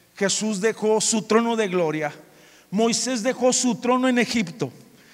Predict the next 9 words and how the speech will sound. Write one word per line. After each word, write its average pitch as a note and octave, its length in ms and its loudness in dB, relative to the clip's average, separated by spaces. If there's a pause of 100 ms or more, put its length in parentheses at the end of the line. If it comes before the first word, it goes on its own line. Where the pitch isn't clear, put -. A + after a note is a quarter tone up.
(220)
Oye, A3 260 4
tanto C4+ 420 2
Moisés D4 520 6
como B3 340 2 (360)
Jesús A#3 760 -4 (180)
fueron B3 320 0
libertadores G#3 1000 0 (100)
del F#3 400 0
pueblo. G3 460 0